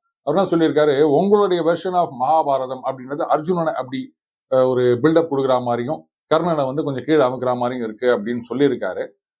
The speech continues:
அது அப்படி இல்லை நண்பரே, இந்த சினிமா சீரியல் இதுல தான் வந்து கர்ணனுக்கு ரொம்ப பில்டப் கொடுத்துட்டாங்க அப்படின்னு நினைக்கிறேன்.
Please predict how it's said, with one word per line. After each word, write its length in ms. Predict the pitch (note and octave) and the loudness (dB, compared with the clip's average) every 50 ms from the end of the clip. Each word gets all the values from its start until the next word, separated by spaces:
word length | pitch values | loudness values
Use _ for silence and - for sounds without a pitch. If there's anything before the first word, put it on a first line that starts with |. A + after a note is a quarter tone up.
| _ _ - | _ _ -6
அது 400 | - A#2 B2 A#2+ A#2+ A#2 A#2+ A#2+ | -2 2 4 6 6 6 6 4
அப்படி 300 | A#2+ A#2+ - D3 C#3+ C#3 | 4 2 2 2 2 2
இல்லை 400 | C3 C3 C3+ C#3+ C#3 C3 A#2+ A2+ | 2 2 2 2 2 2 0 0
நண்பரே, 640 | A2 G#2 G2 G#2 A2 A2+ G#2+ G#2+ G#2 C3+ D#3 E3 - _ _ _ _ _ _ _ _ _ _ | -2 -4 -4 -4 -6 -6 -4 -4 -2 -2 -2 -4 -8 _ _ _ _ _ _ _ _ _ _
இந்த 200 | - G2 G2+ G2 | -6 -4 -2 0
சினிமா 580 | - - E3 F#3 G3+ G3+ G3+ G3+ G3 G3+ G3+ F3+ - | 2 2 4 4 4 4 4 4 4 4 2 0 -2
சீரியல் 460 | - F3+ F#3 F3+ F3 E3 D#3+ E3+ E3+ E3+ - _ - | 0 2 2 4 4 4 4 2 2 -2 -8 _ -8
இதுல 460 | D3 E3 E3+ A#3+ A#3+ A#3 A3 A3 - | -4 0 2 4 4 4 2 0 -2
தான் 280 | - G3 A3 A3 G#3+ F#3+ | -2 0 2 2 0 -2
வந்து 300 | E3+ D#3+ E3+ F#3 G#3 G#3 | -4 -4 -4 -4 -4 -2
கர்ணனுக்கு 420 | - - D#3+ F3+ F3 D#3 D3+ D#3 F3+ | -2 -2 -2 0 -2 -2 0 0 0
ரொம்ப 340 | D3+ D#3 F3+ G3 F#3+ G3 G#3 | 0 0 -2 -2 -2 -2 0
பில்டப் 380 | F#3 D3+ D#3 D#3 E3 E3 E3 D3 | 0 0 0 0 0 -2 -4 -6
கொடுத்துட்டாங்க 680 | C3+ B2+ B2 C3+ A2+ A#2+ A#2 A2+ A2+ A#2 B2+ B2 A2 | -10 -10 -8 -6 -4 -4 -4 -4 -2 -2 0 0 0
அப்படின்னு 220 | G2+ A2 B2+ C3 B2 | -2 -4 -10 -8 -6
நினைக்கிறேன். 420 | A2 A2 C#3 C#3 - B2 G2+ - | -6 -6 -6 -6 -6 -8 -8 -8